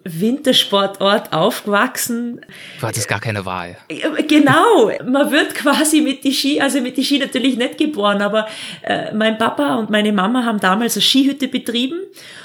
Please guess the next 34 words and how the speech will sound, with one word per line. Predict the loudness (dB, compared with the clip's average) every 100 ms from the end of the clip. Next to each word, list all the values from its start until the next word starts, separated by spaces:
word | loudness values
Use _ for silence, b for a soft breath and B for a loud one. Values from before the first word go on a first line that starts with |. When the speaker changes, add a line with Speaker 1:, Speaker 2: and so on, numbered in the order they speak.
| B -8
Speaker 1:
Ja, | -2 0 0 0
da | -2
bist | -2 -2 -2
du |
umgeben | -2 0 0 0 -2
von | -4 -2
Schnee | 0 0 0 0
und | -2 -2 -2 -4 -4
ich, | -4 -4 -6 -8 -16 -20 B B B
ich | -2
glaub, | 2 4 2
ich | 2
hab | 2
besser | 2 2 2
Skifahren | 0 0 0 0
können, | 0 0 2
als | 0 2
wir | 2
laufen | 2 0 -2 -4
mit, | -4 -8 -14 -6
mit | -6 -2
zwei | 0 2
Jahren. | 2 2 -2 -10 -18 -14
<laughs> | -12 -10 -12 -4
Speaker 2:
Mit | -2 0
zwei | 2 4
Jahren | 4 2
hast | 0 -2
du |
schon | -2 0
auf | 0
Schienen | 0 0
gestanden? | 0 -2 -4 -2 -2 2
Speaker 1:
Ja. | 2 4 4 4 2